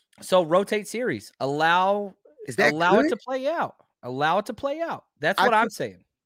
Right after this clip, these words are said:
Speaker 2: I feel like rotating series, bro,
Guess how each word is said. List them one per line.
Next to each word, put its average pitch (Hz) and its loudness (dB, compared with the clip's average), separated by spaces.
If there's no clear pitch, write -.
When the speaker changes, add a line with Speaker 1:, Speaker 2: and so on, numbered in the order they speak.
Speaker 2:
I 175 2
feel 214 2
like 180 2
rotating 160 -2
series, 147 0
bro, 160 0